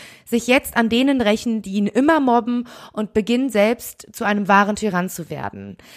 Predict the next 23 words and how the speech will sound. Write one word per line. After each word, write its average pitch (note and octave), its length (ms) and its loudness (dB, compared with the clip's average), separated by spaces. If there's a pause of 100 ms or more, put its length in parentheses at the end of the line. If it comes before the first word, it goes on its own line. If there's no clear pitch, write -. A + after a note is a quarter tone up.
(260)
Also G#3 200 2
er A3 100 0
hat A#3+ 140 0
jetzt C4 280 0
die A#3 220 0
quasi A3+ 320 0
physikalische A#3 680 0
Stärke, A3+ 340 2
die - 140 -6
er F#3 100 0
braucht F#3 560 2
und A#3+ 320 0 (340)
von G#3+ 200 2
nun G#3+ 160 2
an A#3 160 0
schlägt B3+ 560 0
und A3+ 220 -2
prügelt C4 340 2
er A3 160 2
sich A3 160 -4
mit G#3+ 120 -4
anderen G#3+ 460 -2
Kindern G#3+ 440 2